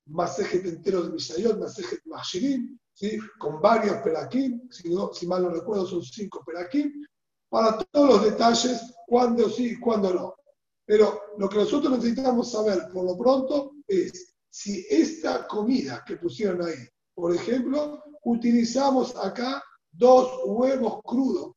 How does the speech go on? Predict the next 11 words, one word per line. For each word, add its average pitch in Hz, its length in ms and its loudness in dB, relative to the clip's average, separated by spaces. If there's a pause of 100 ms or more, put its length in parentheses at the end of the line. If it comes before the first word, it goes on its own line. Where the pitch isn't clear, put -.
(100)
como 175 180 -6
la 175 120 2
Gemara 214 340 4
dijo 226 320 2
anteriormente, 202 880 0 (260)
que 185 120 -4
se 208 160 -2 (120)
puede 254 200 0
hacer 226 260 -4
el 202 120 -2
Betahomim 202 540 -4